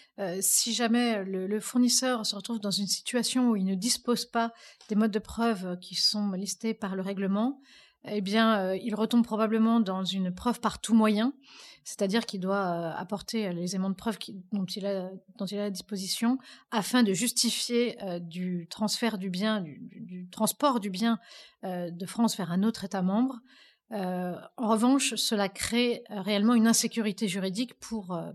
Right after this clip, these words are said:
pour l'opérateur, puisque l'administration fiscale serait tout à fait en droit, bah, de remettre en cause les modes de preuve, euh, alternatifs qu'il apporte.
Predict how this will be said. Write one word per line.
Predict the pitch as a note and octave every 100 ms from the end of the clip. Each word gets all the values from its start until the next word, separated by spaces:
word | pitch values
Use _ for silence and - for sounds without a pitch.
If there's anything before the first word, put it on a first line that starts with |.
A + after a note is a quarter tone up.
| -
pour | F#3+
l'opérateur, | F#3 F#3 F#3 G#3+ C#4 C4+
puisque | F3+ -
l'administration | F3+ F3 F#3+ - G3 G#3
fiscale | - - A#3 A#3+
serait | - F3 F3+
tout | -
à | G#3+
fait | G3+ F#3
en | F3
droit, | F3+ G#3 A3+ _ - - _ _
bah, | A3 G3
de |
remettre | G3+ G#3+ G3
en | G3
cause | G3+ B3 G#3
les | F3+ F3
modes | F#3
de | F3
preuve, | F3 A3 G#3+
euh, | F3+
alternatifs | - - F#3 F3+ F3+ G#3
qu'il | - F#3
apporte. | F3+ - -